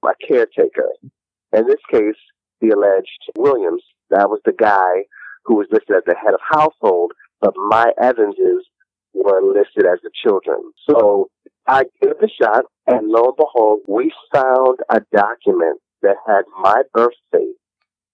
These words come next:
November twenty-nine, okay? But the year was eighteen fifty-one, one hundred and twenty-seven years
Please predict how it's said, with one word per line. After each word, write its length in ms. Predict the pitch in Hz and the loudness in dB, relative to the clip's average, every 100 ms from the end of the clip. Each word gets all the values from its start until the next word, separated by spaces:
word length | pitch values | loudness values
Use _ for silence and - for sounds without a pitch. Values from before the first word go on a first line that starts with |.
| _ _ _ | _ _ _
November 460 | - 92 95 101 117 - | -2 0 0 -2 -2 -2
twenty-nine, 500 | 117 110 92 80 - - _ _ _ _ - | -2 -2 -4 -4 -10 -18 _ _ _ _ -4
okay? 260 | - 98 101 - _ | -2 0 -2 -4 _
But 140 | 117 - | -2 0
the 160 | - - - | -2 -2 -8
year 420 | 381 - - 370 | -2 0 0 -2
was 220 | - 349 - - | -2 -2 -4 -6
eighteen 720 | 107 113 - - 113 104 104 104 - - | -6 -6 -12 -4 0 0 -2 -10 -6 0
fifty-one, 1080 | 98 - 339 - 370 370 330 - 330 381 320 _ _ _ _ - - _ | 0 -2 -20 -14 0 2 2 -4 -10 -12 -18 _ _ _ _ -20 -20 _
one 360 | 95 101 143 349 | -2 2 2 0
hundred 280 | - - 381 320 | -2 0 0 -2
and 120 | - - - | -12 -6 -2
twenty-seven 1000 | 127 - 127 127 _ - 123 107 101 107 _ _ | -2 -2 -18 -18 _ 0 0 0 -4 -8 _ _
years 500 | 104 98 85 80 | -2 0 0 -2